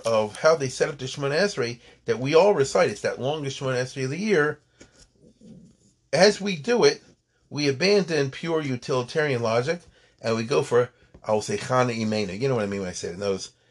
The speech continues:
the, the, the example of, of, of Chana, the mother of Shmuel, uh, who emerges as,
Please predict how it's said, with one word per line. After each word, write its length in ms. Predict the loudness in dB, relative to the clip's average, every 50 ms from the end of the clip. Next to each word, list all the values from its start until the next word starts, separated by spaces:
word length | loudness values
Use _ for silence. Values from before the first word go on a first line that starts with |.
| _ _ _ -12
the, 440 | -10 -8 -8 -6 -6 -6 -6 -6
the, 220 | -6 -6 -8 -8 -8
the 140 | -8 -8 -8
example 440 | -6 0 2 2 2 2 0 -4
of, 120 | -4 -4 -6
of, 280 | -6 -4 -4 -4 -6 -6 -6
of 200 | -6 -4 -4 -6
Chana, 360 | -2 0 2 2 2 2 0
the 80 | 0
mother 300 | 0 -2 -2 -2 -2 -4
of 60 | -6 -8
Shmuel, 520 | -8 -6 -2 0 2 2 2 0 -2 -6 _ _ _ _ _ _ _ _ _ -4
uh, 280 | -2 0 2 2 0 -2 -6 _ _ _ _ _ _ _ _ _ _
who 260 | -6 -6 -6 -4 -2 -2
emerges 580 | 0 0 2 2 0 0 0 -2 -4 -2 -2
as, 340 | 0 0 0 0 -2 -6 -12